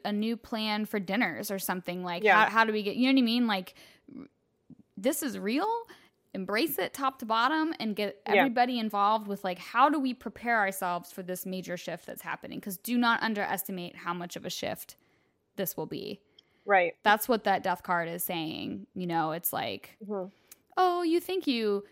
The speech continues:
Speaker 1: you think you know, but <laughs> you
Speaker 2: <laughs>
Speaker 1: don't really know." Yeah. Um, okay, let me ask you, I wanna ask you a question about religion because you have the cross on top of the scepter that shows up in the,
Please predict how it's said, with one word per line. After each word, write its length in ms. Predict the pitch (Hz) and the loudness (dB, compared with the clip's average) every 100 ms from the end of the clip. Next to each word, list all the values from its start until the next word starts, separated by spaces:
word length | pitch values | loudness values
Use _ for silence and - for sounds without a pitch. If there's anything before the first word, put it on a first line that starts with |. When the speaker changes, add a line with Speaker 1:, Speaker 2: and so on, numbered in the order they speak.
| _ | _
Speaker 1:
you 120 | 294 | -4
think 260 | 285 349 294 | 0 -2 0
you 100 | 220 | -2
know, 340 | 180 170 170 - | -2 -4 -6 -4
but 280 | 185 185 - - - | 2 2 0 -10 2
<laughs> 200 | 277 - | 4 6
you 340 | 262 247 262 | 6 8 8
Speaker 2:
<laughs> 80 | 294 | 8
Speaker 1:
don't 220 | 262 262 | 6 4
really 260 | 220 196 185 | 4 0 0
know." 380 | 180 165 95 208 _ | -2 -4 -6 -10 _
Yeah. 320 | - 185 98 - - - - - - | -2 0 0 -4 -20 -20 -20 -6 4
Um, 520 | 220 214 208 202 220 - _ - | 6 8 6 0 -4 -10 _ -4
okay, 260 | 247 220 | 0 2
let 120 | 220 240 | 2 2
me 140 | 254 | 4
ask 240 | 247 262 | 2 0
you, 200 | 294 294 | -2 -2
I 120 | - 240 | 0 2
wanna 140 | 254 | 4
ask 260 | 240 262 - | 2 0 -2
you 80 | |
a 40 | 262 | 0
question 420 | 214 214 - 214 | 0 0 -2 -2
about 420 | - 185 180 - | -2 2 2 2
religion 560 | 190 180 185 170 185 330 | -2 -2 -2 0 0 0
because 640 | - - 185 185 185 185 | -4 0 2 2 -2 -4
you 160 | 185 185 | -4 0
have 460 | 185 180 180 175 175 | 2 2 0 -4 -4
the 540 | 180 175 170 170 - - | -2 -2 -2 -4 -6 -2
cross 460 | 247 214 185 180 - | 6 8 8 4 -2
on 100 | 190 | -4
top 220 | 185 185 | -2 -2
of 140 | 175 | -6
the 60 | 175 | -6
scepter 480 | - 175 - - 113 | -4 -6 -6 -6 -6
that 160 | - | -6
shows 280 | - 170 170 | -6 -6 -4
up 160 | 170 175 | -6 -6
in 100 | 175 | -6
the, 320 | 175 175 | -6 -8